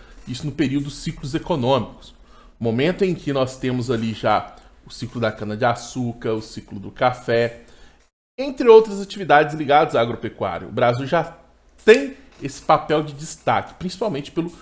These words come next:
território grande, pessoal. O Brasil é um país de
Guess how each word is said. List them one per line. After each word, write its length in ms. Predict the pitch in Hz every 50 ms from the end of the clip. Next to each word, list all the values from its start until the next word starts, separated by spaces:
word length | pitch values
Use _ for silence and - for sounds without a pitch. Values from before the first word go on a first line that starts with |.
| - - - - - -
território 640 | - 160 165 156 - - 151 143 143 147 147 147 151 143 123 117 110
grande, 520 | 110 143 147 160 165 151 123 113 95 -
pessoal. 380 | - 117 110 - - 110 87 92
O 40 | 104
Brasil 500 | 110 127 135 - 151 120 127 160 185 190 185 - - - - -
é 60 | -
um 80 | 139 143
país 340 | 139 - 143 127 254 139 123
de 140 | 131 143